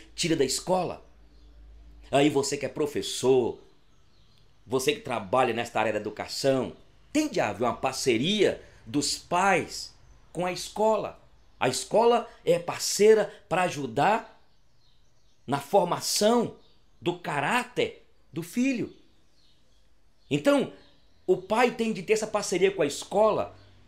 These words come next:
na sala de aula, para o professor saber que a criança está submetendo a um tratamento,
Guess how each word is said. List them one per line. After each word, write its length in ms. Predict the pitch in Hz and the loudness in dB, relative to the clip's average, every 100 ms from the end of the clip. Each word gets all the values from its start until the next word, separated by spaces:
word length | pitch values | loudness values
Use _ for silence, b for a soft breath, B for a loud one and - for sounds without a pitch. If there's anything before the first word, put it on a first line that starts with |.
| _ - | _ -4
na 140 | 160 | -4
sala 200 | - 190 | 0 0
de 200 | 147 139 | 0 2
aula, 320 | 151 190 160 | 4 6 4
para 140 | - 143 | 4 2
o 100 | 139 | 2
professor 540 | - 143 131 - 170 | -4 -4 -4 -2 -2
saber 760 | 165 131 104 139 180 180 - - | -2 -4 -2 4 2 2 -14 -8
que 100 | 147 | -4
a 40 | 151 | -2
criança 600 | 147 135 165 170 156 117 | 0 2 2 0 -2 -4
está 180 | 147 | -2
submetendo 760 | 143 147 135 135 113 151 165 143 | 0 -2 -2 -2 -2 -2 0 0
a 20 | |
um 80 | 135 | -2
tratamento, 720 | 123 131 123 107 117 165 170 | -2 -6 -4 -2 2 0 0